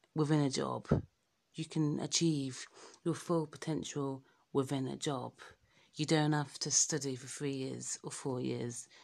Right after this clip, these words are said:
to achieve that. So you can be whatever you want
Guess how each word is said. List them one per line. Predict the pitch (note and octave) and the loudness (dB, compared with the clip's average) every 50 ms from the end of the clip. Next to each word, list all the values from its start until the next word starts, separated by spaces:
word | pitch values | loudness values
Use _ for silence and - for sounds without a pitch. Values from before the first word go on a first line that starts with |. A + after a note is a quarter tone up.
| - _ - | -20 _ -12
to | - - C#3 C3+ | -8 -4 -2 -2
achieve | C3+ B2+ - - B2+ A#2+ A#2+ A#2+ - | 0 0 -2 -2 -2 -4 -6 -6 -6
that. | A#2+ A2+ A#2 B2 A2 - - - - - - _ _ _ _ _ _ _ - - - - | -6 -4 -4 -4 -6 -8 -8 -10 -10 -12 -14 _ _ _ _ _ _ _ -20 -20 -20 -12
So | - - - - E3 D3 C#3+ C#3 C3+ C3+ B2+ B2+ - _ _ _ _ _ _ _ _ _ _ - | -8 -6 -4 -2 -2 0 0 -2 -2 -4 -6 -8 -12 _ _ _ _ _ _ _ _ _ _ -6
you | - E3+ E3+ | -4 -4 0
can | - E3+ E3 | 2 2 2
be | E3+ E3+ E3 D#3+ | 4 4 2 2
whatever | D#3 D#3 D#3+ F3+ F#3+ F#3+ F3+ G3+ | 2 2 2 2 2 2 2 2
you | F#3+ F3+ F#3 F#3 F3 | 2 2 2 0 0
want | D#3+ D#3 E3 E3 D#3+ D#3+ D#3+ E3 - | -2 -2 -2 0 0 0 -2 -6 -8